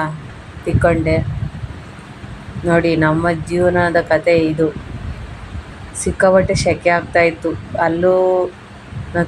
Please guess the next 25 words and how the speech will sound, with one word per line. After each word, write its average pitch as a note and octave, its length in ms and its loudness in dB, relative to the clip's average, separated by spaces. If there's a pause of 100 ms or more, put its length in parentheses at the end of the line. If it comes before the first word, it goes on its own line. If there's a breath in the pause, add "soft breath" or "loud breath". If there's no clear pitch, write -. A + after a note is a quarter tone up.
ಕೆಲಸ E3 220 4 (100)
ಮಾಡೋತ್ತಾಗೂ F3 460 2
ಫ್ಯಾನಿನ E3+ 540 0
ಗಾಳಿ E3+ 340 0
ಹೀಟು, E3 280 0 (160)
ಮನೆಯಲ್ಲೂ E3+ 380 2
ಫ್ಯಾನಿನ D#3+ 380 0
ಗಾಳಿ D#3+ 280 2
ಹೀಟು. D#3 240 -2 (500)
ಅದಕ್ಕೆ E3+ 340 2
ಹೊರ್ಗಡೆ E3+ 460 4
ಬಂದು E3 280 -2
ಕುತ್ಕೊಂಡು E3+ 480 -2 (840)
ಈ E3 40 2
ಪ್ರಕೃತಿ F3 580 0 (140)
ವಾತಾವರಣಕ್ಕೆ E3+ 800 2 (120)
ಗಾಳಿ E3 220 2 (100)
ಚೆನ್ನಾಗಿ D#3+ 300 2
ಬರ್ತಾಯಿದೆ D#3+ 360 0
ಅಂತ D#3 140 -6
ಹೇಳ್ಬಿಟ್ಟು E3 400 4 (300)
ಅಲ್ಲೇ D#3+ 300 2
ಹೊರ್ಗಡೆನೇ E3 600 2 (480)
ಎಣ್ಣೆ E3 260 2
ಹಾಕೊಂಡೆ. D#3+ 420 0